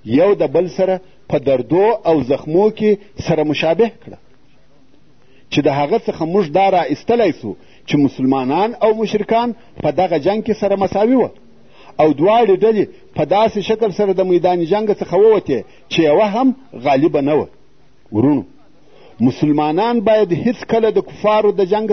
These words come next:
څخه ونه بیریږي. په همت او مړانه باید د کفارو و جنګ ته ور ووځي. هو، په جنګ کې به مسلمانانو ته دردونه، زخمونه، شهادتونه او تکالیف وررسیږي. خو کفارو ته هم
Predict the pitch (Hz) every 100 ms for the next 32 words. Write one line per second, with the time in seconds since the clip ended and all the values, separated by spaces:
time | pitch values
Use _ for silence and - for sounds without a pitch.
0 | 202 190 190 214 233 214 156 113 92 -
1 | - - - - - 151 165 165 220 -
2 | - 202 196 180 190 226 214 190 202 208
3 | 202 160 185 190 151 202 208 202 196 185
4 | 180 214 208 190 180 220 233 104 98 -
5 | - - - - - - - 156 202 175
6 | - - - - - - - - - -
7 | - 117 147 208 233 233 220 208 180 175
8 | 160 156 151 202 220 196 185 165 151 175
9 | 233 135 - - - - - 107 160 160
10 | 214 247 151 - - - - 160 151 143
11 | 151 233 254 165 - - - - 160 151
12 | 143 131 160 - 147 131 127 202 233 143
13 | 90 - - - - - - 156 - 131
14 | - 196 220 196 175 139 220